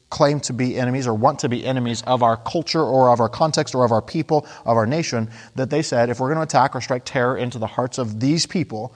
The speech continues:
here's the way we do that. We attack the security they have in their government, their political power, uh, in their military might, and in their financial ins-, institutions." Okay. So, so the woes that come up here are when those things fall, and we have,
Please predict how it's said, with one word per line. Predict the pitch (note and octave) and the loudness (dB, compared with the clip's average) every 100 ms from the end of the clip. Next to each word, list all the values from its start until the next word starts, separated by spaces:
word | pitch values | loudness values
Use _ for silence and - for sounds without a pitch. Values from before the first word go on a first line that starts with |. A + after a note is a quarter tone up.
| - - - | -20 -20 -8
here's | - D3 | -2 -2
the | B2+ | 0
way | D3 B2+ | -2 0
we | C3 | -2
do | A#2 D#3 | -2 0
that. | B2 D2 | 0 -4
We | A#2+ A#2+ | -2 -2
attack | A#2 B2+ B2 | 2 2 2
the | B2 | -2
security | - B2+ - F#3 D3 | -4 -4 0 2 2
they | A#2+ | 0
have | A#2 A#2 | 0 0
in | A#2 | 0
their | A2+ | -2
government, | G#2 G2+ B2 A#2 C#3+ | -2 2 2 2 0
their | A#2 A2 | -2 -4
political | A#2+ B2 B2+ D3+ | -4 -4 -2 -6
power, | - G#2 G2 - - - - | -4 -4 -2 -2 -4 -20 -8
uh, | - A2+ | 0 2
in | B2+ A#2+ | 2 0
their | B2+ | 2
military | B2 D3+ C#3+ B2 - A#2 C#3 | 2 2 2 0 -2 -2 -2
might, | C3+ G#2+ G#2 A#2+ - - | 0 0 0 -2 -8 -6
and | B2+ A#2+ | -2 -2
in | A#2+ | -2
their | B2 | -2
financial | - A2 G#2+ A2 A2 | 0 0 -2 -6 -8
ins-, | G#2 - | -8 -8
institutions." | - A2+ - - C3 - - - - _ - | -8 -10 -10 -10 -10 -10 -16 -20 -20 _ -6
Okay. | G#2+ - - - - _ _ _ _ - _ - | -4 0 -2 -2 -20 _ _ _ _ -20 _ -12
So, | - C#3+ C3+ - - - | 2 2 2 -4 -20 -12
so | - C#3+ | -4 -2
the | C3 | -2
woes | A#2+ C#3 E3+ G3+ D3+ | 0 2 4 4 0
that | C#3+ | -6
come | - C#3 | -4 0
up | C#3 | 0
here | - C3 | 0 -2
are | G2 A#2+ | 2 0
when | A#2+ C#3 B2 | 2 -2 0
those | C3+ C#3+ | -2 -2
things | D3 A#2 A2+ | -4 -6 -8
fall, | - - F3 C#3 A2 A#2 | -12 -2 2 4 4 2
and | C3 | -2
we | C3 | -2
have, | C3+ C#3 B2 | 2 2 0